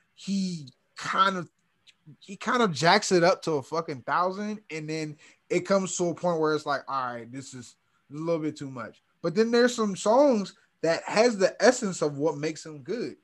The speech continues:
And then also, I believe, and this is gonna be a debatable topic, but I believe that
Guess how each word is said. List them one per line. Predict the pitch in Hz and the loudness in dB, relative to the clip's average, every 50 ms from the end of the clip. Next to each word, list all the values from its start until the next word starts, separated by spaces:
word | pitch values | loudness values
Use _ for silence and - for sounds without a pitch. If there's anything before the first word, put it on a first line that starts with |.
| _ _ - | _ _ -4
And | 214 220 196 214 | -4 -4 -2 -2
then | 339 403 359 | 0 4 6
also, | 311 370 453 440 - - 202 175 156 143 143 143 - _ _ _ _ _ _ _ _ _ _ _ _ _ _ | 8 8 8 6 6 4 4 4 4 4 0 -2 -6 _ _ _ _ _ _ _ _ _ _ _ _ _ _
I | - 220 247 254 | 2 2 4 4
believe, | 254 254 240 220 202 185 165 147 139 151 147 - _ _ - | 4 2 0 0 0 -2 -2 -4 -6 -10 -12 -16 _ _ -16
and | 139 143 131 131 | -16 -14 -12 -12
this | 139 139 - | -14 -14 -14
is | 147 151 | -16 -14
gonna | 135 151 151 151 156 156 156 151 | -12 -10 -10 -8 -6 -6 -6 -8
be | 143 139 139 143 156 160 160 160 160 160 160 156 _ _ _ - _ - | -8 -10 -10 -10 -8 -8 -6 -6 -6 -6 -8 -10 _ _ _ -20 _ -8
a | 147 | -2
debatable | 143 151 143 127 120 143 151 156 156 143 147 151 151 | 0 0 0 2 4 4 4 4 4 0 -2 -6 -2
topic, | - 170 156 147 135 - - - - - - | 2 4 4 4 4 2 -2 -10 -12 -12 -16
but | - 110 113 135 135 131 - - | -14 -8 -2 0 0 2 4 6
I | 143 165 175 | 8 8 8
believe | 170 175 165 156 156 160 165 160 151 135 | 6 4 2 4 4 4 4 2 0 -4
that | 135 139 131 127 113 | -6 -8 -8 -8 -10